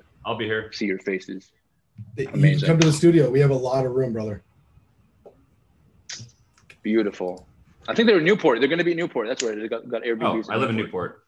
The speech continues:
Speaker 2: Yeah, that's what's up. They're gonna be so pumped to be
Speaker 1: It's
Speaker 2: able
Speaker 1: a
Speaker 2: to
Speaker 1: great
Speaker 2: meet
Speaker 1: place for a
Speaker 2: Birdman.
Speaker 1: vacation, let me tell you. <laughs>
Speaker 2: Amazing.
Speaker 1: <laughs> Um, do we have, do we have, well, uh, I, I don't wanna drag this on too long. Um, I feel like we've gone over this I O S fourteen thing pretty, pretty, pretty, uh, uh,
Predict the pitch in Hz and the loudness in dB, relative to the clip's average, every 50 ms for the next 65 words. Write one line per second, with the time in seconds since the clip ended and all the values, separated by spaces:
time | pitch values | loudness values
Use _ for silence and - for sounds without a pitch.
0 | _ _ _ _ _ _ _ _ _ _ _ - - _ _ _ _ _ - - | _ _ _ _ _ _ _ _ _ _ _ -20 -20 _ _ _ _ _ -14 -6
1 | 131 135 147 156 156 160 156 156 156 151 151 151 151 151 143 - 160 147 - - | 0 2 2 4 4 4 4 2 2 0 0 -2 -2 -6 -6 -6 -8 -8 -6 -4
2 | 151 147 143 131 117 110 _ _ _ - - 123 123 113 101 107 117 120 127 113 | -2 -2 -2 -2 -4 -8 _ _ _ -20 -18 -16 -14 -8 -4 -2 -2 -2 -2 -6
3 | 113 107 110 - - - 120 110 104 - - 107 98 92 95 107 107 104 104 113 | -8 -8 -12 -16 -12 -10 -8 -8 -8 -8 -8 -8 -8 -6 -6 -6 -6 -4 -2 0
4 | 139 143 147 113 117 143 139 - - 139 127 123 120 110 - 120 107 101 - - | 2 2 2 2 2 0 0 2 2 0 2 2 0 0 0 0 -2 -2 -2 -4
5 | 98 101 101 98 85 - 90 82 80 78 - _ _ _ _ _ _ - 117 - | -8 -8 -8 -8 -8 -8 -8 -8 -10 -10 -14 _ _ _ _ _ _ -16 -16 -14
6 | - 120 - - 120 - - 95 - - _ _ - 101 104 101 98 98 98 - | -14 -14 -14 -14 -16 -16 -16 -20 -20 -20 _ _ -10 -8 -6 -4 -4 -6 -6 -6
7 | 92 90 95 - _ _ _ _ _ - 123 120 - - 120 - _ _ _ _ | -8 -10 -10 -12 _ _ _ _ _ -14 -12 -12 -12 -12 -16 -16 _ _ _ _
8 | _ _ _ _ _ _ _ _ _ _ _ _ - - 101 113 120 123 123 147 | _ _ _ _ _ _ _ _ _ _ _ _ -8 -4 -2 -2 -2 -2 0 0
9 | 165 160 - - 135 143 156 151 123 117 143 139 131 113 95 113 95 - - 123 | 0 0 -2 -2 -2 2 2 2 2 0 -4 -6 -6 -6 -10 -12 -12 -8 -4 -2
10 | 120 120 123 110 76 - - - 101 113 - - 143 156 151 151 139 110 87 117 | 0 0 0 -2 -4 -8 -8 -6 -4 -4 -2 -2 -2 -2 0 -2 -2 -6 -4 -2
11 | 127 123 120 117 113 110 117 110 107 101 95 98 - 143 139 123 110 104 104 101 | -2 0 0 -2 -4 -4 -4 -6 -6 -6 -10 -10 -10 -8 -6 -6 -4 -4 -4 -6
12 | 98 90 92 90 90 92 87 76 95 95 - 139 127 123 107 113 113 113 - 107 | -6 -8 -8 -8 -8 -8 -6 -6 -6 -4 -2 -2 -2 -2 -2 -2 -4 -4 -2 -2
13 | 107 110 110 104 107 101 90 98 101 104 101 101 104 95 101 - 104 98 - 107 | -2 -2 -2 -2 -4 -4 -4 -4 -4 -2 -2 -2 -2 -4 -4 -6 -8 -8 -8 -10
14 | 101 92 98 95 95 - 113 104 101 98 95 95 107 117 110 104 104 - - 127 | -10 -10 -10 -10 -10 -8 -6 -6 -6 -6 -8 -8 -8 -8 -8 -8 -10 -10 -8 -6
15 | 117 113 107 101 98 92 87 87 82 78 73 - 71 80 85 | -4 -2 -2 -2 -4 -4 -4 -6 -6 -8 -10 -10 -12 -12 -12